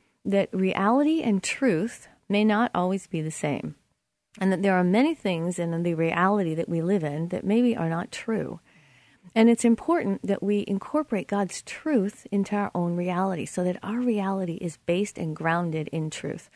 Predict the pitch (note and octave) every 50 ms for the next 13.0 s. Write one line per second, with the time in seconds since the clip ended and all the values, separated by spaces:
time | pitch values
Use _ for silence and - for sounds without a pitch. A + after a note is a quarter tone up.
0 | - - - _ _ _ _ _ - A3+ A3+ G3+ A3 A#3+ C4+ D#4+ F4+ F#4 - -
1 | - - B3+ B3 B3 A#3+ A3+ - - - C4+ C#4 - - E3 E3 A#3 - _ _
2 | _ _ _ _ _ _ _ _ _ _ - - A3 F#3+ F#3 A#3 B3 A#3+ - -
3 | G#3+ G#3 G3+ G3 - G3+ G#3 G#3+ G#3+ A3 A3 A#3 B3+ C#4 A#3+ E3 D3+ D3 - -
4 | F#3 E3+ - B3 C4 D4 D4+ C#4 B3+ B3+ - - G#3 G3 G3+ G#3 G#3 G#3+ G#3+ G3+
5 | G3 F#3 E3+ D#3 D#3 D#3+ D#3 D3 C3+ B2+ - D3 - - - F#3 F#3 F#3+ G#3 G#3+
6 | A3 B3 C4 B3 G3+ - - - E3+ - - F#3 F#3 E3+ D#3+ D#3+ E3 D#3+ E3+ E3+
7 | E3 D#3+ D3 - - _ - _ _ _ _ _ _ - - - - D#3+ D#3+ D#3
8 | D3 C#3+ D3 D3 - - - _ _ _ _ _ _ _ _ _ _ _ _ _
9 | _ _ - G3 F3 E3 E3 E3 E3 E3+ G3 - G3 F3 E3 D#3 D#3 E3+ E3+ D#3+
10 | D#3 D#3 D#3 D3+ D#3 D#3 D#3 D#3 D#3 D#3+ D#3 D3+ D3+ D3+ - - - - D#3+ D#3
11 | D3+ D3+ D3+ D3+ D#3 D3+ D3+ D3+ D3+ D3 D3 D3 _ - - - - - - _
12 | - G#3 G#3 G3+ G#3 G3 - - G#3 F#3+ - - E3+ - F3+ E3 D#3+ D#3 -